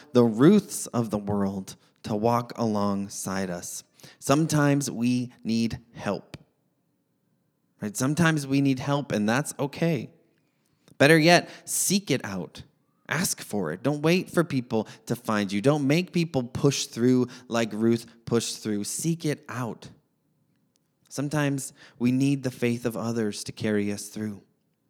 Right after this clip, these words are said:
right? But we don't need to make it as hard for them as Naomi made it for Ruth.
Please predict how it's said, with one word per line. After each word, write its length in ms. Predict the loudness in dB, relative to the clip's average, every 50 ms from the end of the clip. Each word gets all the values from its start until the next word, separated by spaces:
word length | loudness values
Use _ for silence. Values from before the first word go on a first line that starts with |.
| _ _ _ _ _ _ _ _ _ _ _ _ _ _
right? 120 | -8 -6 -4
But 120 | -4 -2
we 80 | 0 2
don't 220 | 2 2 2 2
need 160 | 0 0 0
to 80 | 0 0
make 220 | 0 0 0 2
it 80 | 2 2
as 120 | 2 0
hard 460 | -2 -6 -6 -4 0 2 2 2 0
for 180 | -2 -2 -2 -2
them 400 | 0 -2 -2 -2 -4 -4 -6 -10 -12 -20 -20 _ _
as 220 | -6 -6 -6 -4
Naomi 440 | -4 -2 -2 -2 -2 -2 -2 -2 -4
made 280 | -4 -4 -4 -4 -4 -6
it 240 | -8 -8 -10 -16
for 260 | -20 -16 -12 -10 -10 -8
Ruth. 480 | -8 -8 -8 -8 -10 -14 -20 _ -20